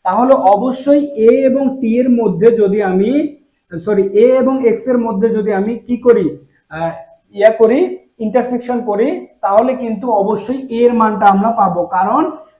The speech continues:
টি হচ্ছে এ, এ হচ্ছে টি এর একটা সাবসেট। ওকে? এটা হচ্ছে আমাদের এক নম্বর শর্ত। তাহলে দুই নম্বর শর্তে আমাদের কি দেওয়া আছে?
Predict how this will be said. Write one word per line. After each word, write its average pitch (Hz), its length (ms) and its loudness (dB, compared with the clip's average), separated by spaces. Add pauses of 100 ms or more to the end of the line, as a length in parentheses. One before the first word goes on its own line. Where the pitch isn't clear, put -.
(180)
টি 285 200 8
হচ্ছে 247 440 2 (640)
এ, 208 120 0 (180)
এ 233 200 2
হচ্ছে 262 380 0
টি 226 320 -2
এর 226 80 4
একটা 285 500 -2 (300)
সাবসেট। 214 460 0 (260)
ওকে? 220 440 0 (320)
এটা 233 240 4
হচ্ছে 277 220 2
আমাদের 277 300 0 (140)
এক 220 240 0
নম্বর 233 480 2 (120)
শর্ত। 196 480 -4 (880)
তাহলে 269 240 2
দুই 240 260 0
নম্বর 285 280 4
শর্তে 254 340 -4
আমাদের 254 400 0
কি 262 120 -4
দেওয়া 202 300 6
আছে? 247 520 -6